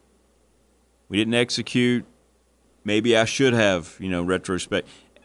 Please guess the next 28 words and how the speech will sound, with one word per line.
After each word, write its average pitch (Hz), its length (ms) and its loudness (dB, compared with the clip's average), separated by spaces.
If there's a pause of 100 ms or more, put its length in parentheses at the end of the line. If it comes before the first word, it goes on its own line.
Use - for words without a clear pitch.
(200)
Just 277 220 -4
a 349 60 2
little 214 180 4
bit 180 180 2
of 147 80 2
humility, 135 720 0
a 117 60 0
little 147 280 0
bit 135 300 2
of 107 200 2
just 127 300 -4 (300)
being 170 300 2
relatable 131 880 2
to - 160 -8
all 147 360 2
of 151 100 0
us, 160 120 -4
because 123 320 -4
I 120 80 2
think 139 240 -2
that's 127 240 -2
how 139 180 0
we 131 140 -2
go 117 160 2
about 117 240 2
our 113 120 4
day-to-day 113 460 2
operation. 113 720 0